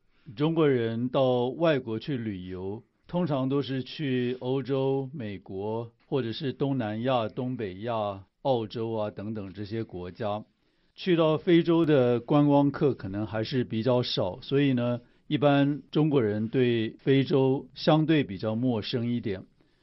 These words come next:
今天我邀请了一对刚刚从非洲回来的好朋友，也可以说是老朋友，是生命之光广播电台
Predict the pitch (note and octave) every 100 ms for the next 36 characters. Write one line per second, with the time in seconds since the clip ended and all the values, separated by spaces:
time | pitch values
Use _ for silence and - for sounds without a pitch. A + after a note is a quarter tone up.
0 | _ _ _ _ F3+ E3 E3+ E3+ E3+ E3+
1 | E3 - G#2+ B2 D3 C#3+ A#2+ A2+ A#2+ C3+
2 | C3 B2 A#2 C#3+ C#3+ C#3+ C#3+ D3 C3+ B2+
3 | A2 A#2+ A#2+ C#3+ C3+ D3 C#3+ C3+ A2 A2+
4 | A2+ A2+ A2+ - F#2+ F2+ G#2 G#2 B2+ A2
5 | - _ _ - - - A#2 F#3+ D#3+ E3+
6 | D#3+ B2+ C#3 A2+ G2 F#2+ G#2+ G#2+ C#3 A#2
7 | - - - _ _ _ - C3+ B2+ B2+
8 | B2+ B2 D3 C#3+ C#3 C#3+ B2+ C#3+ C#3+ B2
9 | G2 G#2+ B2+ A#2+ G#2+ A2+ G#2 G#2+ A#2+